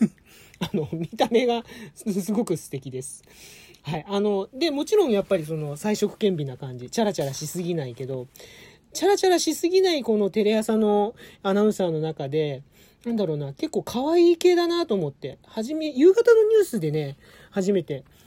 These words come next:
えー、拝見した時にですね、わあ、すごい可愛らしい方だなーって。うん。そんな印象ですね。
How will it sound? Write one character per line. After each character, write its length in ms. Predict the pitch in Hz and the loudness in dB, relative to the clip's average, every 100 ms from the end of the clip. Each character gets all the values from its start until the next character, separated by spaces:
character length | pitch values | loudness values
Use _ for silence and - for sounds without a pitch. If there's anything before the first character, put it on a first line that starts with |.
| - - | -20 -4
え 240 | 160 147 | -2 -2
ー、 20 | |
拝 200 | 139 151 | -4 -6
見 180 | 147 151 | -4 -6
し 60 | - | -6
た 160 | 143 | -8
時 240 | 135 135 127 | -8 -10 -10
に 120 | 120 | -12
で 120 | 117 | -14
す 100 | 110 | -16
ね、 140 | 120 127 | -18 -18
わ 180 | - - | -18 -16
あ、 40 | |
す 300 | - - 151 | -14 -10 -8
ご 180 | 147 160 | -8 -6
い 60 | 226 | -6
可 160 | 220 | -4
愛 100 | 226 | -2
ら 100 | 220 | -2
し 120 | 220 214 | -4 -6
い 60 | |
方 180 | 208 196 | -4 -2
だ 140 | 175 | -4
な 400 | 165 160 160 165 | -6 -8 -8 -8
ー 20 | 165 | -10
っ 20 | |
て。 220 | - - _ _ _ _ _ _ _ | -12 -16 _ _ _ _ _ _ _
う 60 | 175 | -4
ん。 500 | 185 156 143 120 120 - - - - | -2 -2 -6 -10 -14 -18 -20 -20 -6
そ 140 | 196 | -2
ん 80 | 208 | 0
な 160 | 196 185 | 0 -2
印 180 | 175 | -4
象 240 | 160 160 151 | -2 -2 -2
で 280 | 147 147 - _ | -2 -4 -10 _
す 140 | - 208 156 | -20 -12 -4
ね。 280 | 180 180 | -4 -4